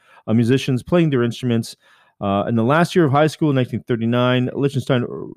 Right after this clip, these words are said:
enrolled in summer classes at the Art Students League of New York.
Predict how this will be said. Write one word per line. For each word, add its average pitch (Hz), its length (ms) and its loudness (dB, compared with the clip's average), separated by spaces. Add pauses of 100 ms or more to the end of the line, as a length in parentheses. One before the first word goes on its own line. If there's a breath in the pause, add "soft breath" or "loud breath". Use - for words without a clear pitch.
enrolled 143 560 2
in 110 300 0
summer 151 240 -2
classes 139 480 -2 (160)
at 113 200 -6
the 101 220 -6 (120)
Art 233 180 2 (100)
Students 147 520 -4
League 131 260 0
of 92 140 -8
New 113 200 0
York. 107 520 -2